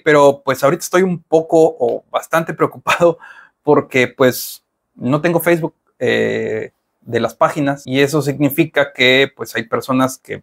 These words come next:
viven de eso, no solo yo, y, eh,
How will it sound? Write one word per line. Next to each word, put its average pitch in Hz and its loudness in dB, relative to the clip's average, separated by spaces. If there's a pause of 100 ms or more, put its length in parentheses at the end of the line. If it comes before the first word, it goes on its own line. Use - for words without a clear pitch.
(120)
viven 127 -2
de 127 4
eso, 135 -2
no 117 -4
solo 117 -2
yo, 123 2
y, 117 -6
eh, - -6